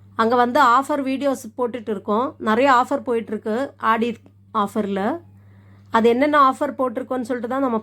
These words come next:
பார்த்துட்டு இருக்கோம். ஃபர்ஸ்ட் வந்து சாரி ஆஃபர் வீடியோ போட்டிருந்தேன், பார்ட் ஒன்னா. பார்ட் டூவா டாப்ஸு, குர்தீஸு, அந்த ஆஃபர் வீடியோ போட்டிருந்தேன். அந்த வீடியோஸ் எல்லாம் நீங்க பார்க்கலன்னா, இதோட டிஸ்கிரிப்ஷன் பாக்ஸ்ல அதோட லிங்க்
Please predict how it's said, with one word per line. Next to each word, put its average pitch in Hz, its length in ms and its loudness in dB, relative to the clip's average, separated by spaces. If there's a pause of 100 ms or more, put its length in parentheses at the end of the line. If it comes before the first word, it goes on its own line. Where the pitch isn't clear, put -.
பார்த்துட்டு 220 340 0
இருக்கோம். 208 320 -2 (640)
ஃபர்ஸ்ட் 233 400 0
வந்து 262 240 4 (380)
சாரி 262 280 2 (120)
ஆஃபர் 262 260 -4
வீடியோ 240 200 -4 (100)
போட்டிருந்தேன், 220 440 -2 (100)
பார்ட் 220 340 0
ஒன்னா. 208 200 2 (140)
பார்ட் 233 320 0
டூவா 247 220 0 (140)
டாப்ஸு, 254 420 0 (340)
குர்தீஸு, 254 540 -2 (800)
அந்த 226 120 2 (100)
ஆஃபர் 277 280 0
வீடியோ 240 180 -2 (100)
போட்டிருந்தேன். 220 500 -2 (760)
அந்த 220 160 2 (360)
வீடியோஸ் 294 360 0
எல்லாம் 277 200 2
நீங்க 247 160 0 (120)
பார்க்கலன்னா, 262 480 0 (240)
இதோட 240 260 -2 (100)
டிஸ்கிரிப்ஷன் 247 540 -4
பாக்ஸ்ல 233 380 0
அதோட 220 240 0 (100)
லிங்க் 226 180 -2